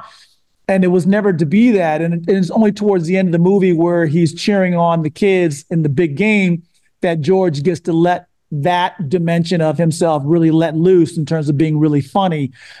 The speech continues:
But I, I'm happy for him because he did such a great job of playing a more grounded sort of character that is funny, but in a, in a way that is not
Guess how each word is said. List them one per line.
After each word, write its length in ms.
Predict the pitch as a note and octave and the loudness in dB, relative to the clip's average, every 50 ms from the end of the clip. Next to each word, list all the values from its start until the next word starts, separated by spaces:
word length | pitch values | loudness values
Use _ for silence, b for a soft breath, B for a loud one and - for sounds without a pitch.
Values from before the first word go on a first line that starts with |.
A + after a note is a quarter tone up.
| B B | B B
But 200 | - D#3+ D3+ - | -4 -4 -2 -2
I, 100 | F#3 F#3 - - | -2 -2 -2 -2
I'm 140 | F#3 F#3 | -2 -4
happy 340 | C#3+ D3 G#3 G3+ G#3 G3+ G3+ G#3 | -2 -2 -2 -2 -2 -2 -2 -2
for 260 | - F#3+ F3+ E3+ E3 | -2 0 0 0 0
him 80 | D#3+ | 0
because 300 | D3+ D#3 D3+ - F3 D3+ D3+ | -2 -2 -2 -2 -4 -2 -2
he 60 | E3+ | -2
did 120 | D3+ F#3 D#3+ | -2 -2 -2
such 160 | F3+ F3+ E3 | -2 -2 -2
a 60 | G3 | 0
great 240 | D3+ F3+ F3+ E3+ D3+ | 0 0 0 0 0
job 320 | - F3 E3 E3 D#3+ D#3+ | 0 0 0 0 0 -2
of 140 | D#3+ C#3+ - _ | -4 -6 -8 _
playing 320 | - G3+ F3+ F3 E3+ E3 | -4 -2 -2 0 0 0
a 80 | D#3+ D#3+ | 0 2
more 220 | E3 F3 F3+ F3 | 2 2 2 0
grounded 720 | D#3 C3 D3+ D#3+ E3+ E3+ F3 F3 F3+ F3 E3 F3 E3 E3+ b b b b b b | -2 -4 -4 -2 -2 0 0 0 0 0 0 0 -2 -2 b b b b b b
sort 220 | - - G#3+ F3+ D#3+ | -8 -4 -2 -2 -2
of 140 | D3 B2+ - | -2 -6 -6
character 760 | - - F3+ F3 F3 F3 E3+ E3 - E3+ D#3+ D#3 D#3 D3+ D3+ | -4 -2 0 2 2 2 0 -2 -2 -2 0 0 0 -2 0
that 200 | E3 F#3 G3 - | -2 -2 -2 0
is 300 | B3 A#3 A#3+ A3+ - - | 2 2 2 2 0 -4
funny, 380 | - - A3 G3 F#3 F3 E3+ D#3+ | -4 -2 -2 0 0 -2 -2 -2
but 240 | C#3 E3 D#3+ D#3+ - | -2 -2 -4 -4 -2
in 180 | - E3+ E3 | -2 -2 0
a, 40 | E3+ | 0
in 140 | E3 F3 E3 | 0 0 0
a 60 | D#3 | 0
way 300 | D3+ D#3 E3+ E3 E3 E3 | 2 2 2 2 2 0
that 260 | D3+ D#3 E3 D#3+ D#3 | 0 0 -2 -2 -2
is 220 | D#3 D3+ C3+ C3 C#3+ | -2 -4 -4 -4 -4
not 380 | E3 D#3+ D#3+ D#3 D#3 D3+ - | -2 0 0 0 0 -2 -4